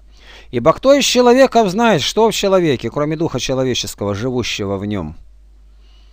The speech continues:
Так и Божьего никто не знает, кроме Духа Божия. Но мы приняли не Духа мира сего,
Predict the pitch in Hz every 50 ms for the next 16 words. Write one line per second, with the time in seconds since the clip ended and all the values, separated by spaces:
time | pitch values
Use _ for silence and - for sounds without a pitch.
0 | - - - - - - 120 127 120 - 117 110 95 120 151 175 185 175 160 175
1 | 175 170 170 165 165 156 - - 147 151 151 143 143 127 120 135 139 139 131 123
2 | - - 117 123 131 131 131 120 95 120 123 113 - 113 95 90 104 104 104 92
3 | 104 98 92 92 90 - - - - - - - - - - - - - - -
4 | - - - - 156 175 220 254 254 - - 233 226 233 247 247 240 240 233 233
5 | 220 220 247 - - 226 233 233 240 240 214 202 165 - - 175 147 135 107 82
6 | -